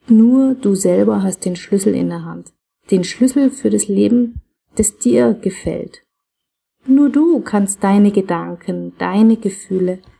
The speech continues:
dein Handeln und somit auch das Ergebnis steuern. Du glaubst mir nicht?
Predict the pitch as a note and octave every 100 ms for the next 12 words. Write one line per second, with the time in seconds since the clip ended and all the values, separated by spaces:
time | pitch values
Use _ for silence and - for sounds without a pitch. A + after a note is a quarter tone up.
0 | _ - F#3 A3 A3 G3+ G3 F#3+ F#3+ G3
1 | - G#3+ G#3 G#3 G3 - G#3+ - G3 F#3+
2 | C4 C4 A3+ - - D#2+ - - _ _
3 | _ _ _ _ _ _ _ _ _ _
4 | _ _ _ G#3 F3 D#3 - C4 C4+ D#4+
5 | D#4+ -